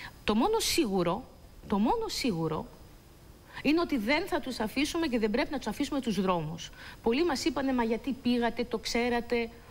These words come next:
Ο Θωμάς πήγε και ήξερε ότι υπήρχε ένα κίνδυνο. Και πέρσι, πριν ένα χρόνο, πήγαμε και οι δύο και καλύψαμε την πορεία. Και σήμερα ήμασταν δίπλα στο Σύνταγμα. Όχι στο Σύνταγμα, αλλά δίπλα στο Σύνταγμα. Ε, δεν θα τους κάνουμε τη χάρη να μην κάνουμε τη δουλειά μας.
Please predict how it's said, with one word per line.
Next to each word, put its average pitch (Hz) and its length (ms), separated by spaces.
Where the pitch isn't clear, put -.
Ο 196 60
Θωμάς 269 320
πήγε 294 180
και - 140
ήξερε 180 320
ότι 175 140
υπήρχε 220 260
ένα 208 120
κίνδυνο. 180 380
Και 262 140
πέρσι, 254 340
πριν 233 220
ένα 226 160
χρόνο, 262 320
πήγαμε 208 320
και 185 120
οι 240 80
δύο 226 180
και 196 120
καλύψαμε 196 480
την 190 180
πορεία. 190 300
Και 175 120
σήμερα 208 380
ήμασταν 196 400
δίπλα 196 220
στο 208 140
Σύνταγμα. 175 360
Όχι - 260
στο - 140
Σύνταγμα, 160 560
αλλά 277 200
δίπλα 254 300
στο 202 140
Σύνταγμα. 175 480
Ε, 220 60
δεν 277 100
θα 381 120
τους - 140
κάνουμε 175 280
τη 170 100
χάρη 165 320
να 160 80
μην 160 100
κάνουμε 160 240
τη 160 100
δουλειά 151 300
μας. 170 260